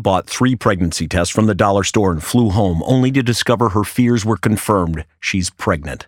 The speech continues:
Her entire life, she's been told that she could do and be whatever she wanted, but now all her plans are in jeopardy.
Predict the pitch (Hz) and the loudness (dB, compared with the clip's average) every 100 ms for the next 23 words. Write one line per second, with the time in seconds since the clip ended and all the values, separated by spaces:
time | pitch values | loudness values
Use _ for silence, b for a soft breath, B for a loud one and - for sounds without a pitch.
0 | _ - 127 117 - 110 107 98 95 - | _ 0 2 2 2 0 2 0 0 0
1 | 117 117 87 113 117 107 117 107 95 87 | 0 0 0 0 0 0 -2 0 -2 0
2 | 139 139 104 92 135 113 - - 139 143 | 2 2 2 0 0 0 -2 -2 0 0
3 | - 131 123 110 87 80 117 104 104 110 | 0 2 2 2 0 -2 -2 2 2 2
4 | 120 123 - 113 117 110 - 98 95 98 | 2 2 2 0 0 -2 0 0 2 2
5 | 92 95 92 90 87 73 64 | 2 2 2 0 -2 -6 -6